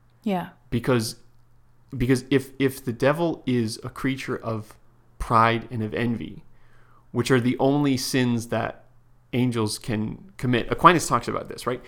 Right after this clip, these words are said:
Speaker 2: An angel can't lust, right?
Speaker 1: Oh, okay.
Speaker 2: Because an angel doesn't have sexual desires. So there's n-, there's no lust, right? An angel doesn't have greed or gluttony because they don't have, they don't have desire for material things.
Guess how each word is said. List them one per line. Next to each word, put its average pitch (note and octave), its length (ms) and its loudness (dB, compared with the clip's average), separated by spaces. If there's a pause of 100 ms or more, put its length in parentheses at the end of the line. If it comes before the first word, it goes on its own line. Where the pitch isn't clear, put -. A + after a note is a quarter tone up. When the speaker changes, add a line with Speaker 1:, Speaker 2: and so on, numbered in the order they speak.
(100)
Speaker 2:
An C#3+ 120 2
angel F3+ 300 4
can't D3+ 300 -4
lust, - 500 -2 (720)
right? A#2 320 -6
Speaker 1:
Oh, F#3+ 180 -6
okay. F#3 160 -8
Speaker 2:
Because C#3+ 160 4
an C#3+ 80 4
angel D#3+ 220 6
doesn't C3+ 220 0
have D3 360 -2
sexual C#3 340 -4
desires. - 560 -2 (480)
So - 120 -2
there's F3 180 2
n-, D#3+ 160 -2
there's D#3 260 0
no F3+ 100 4
lust, - 500 -2 (280)
right? A#2+ 240 -6 (720)
An B2 120 0
angel D#3 240 4
doesn't C3 300 2
have A#2 280 0
greed A#2+ 420 0
or A2 120 -2
gluttony A#2 720 -2 (160)
because B2+ 260 0
they C#3 100 4
don't D#3+ 180 2
have, D3+ 380 -2 (100)
they C#3+ 120 2
don't D3 120 4
have D#3 140 0
desire C#3+ 320 4
for C3+ 200 0
material B2+ 480 0
things. - 500 -6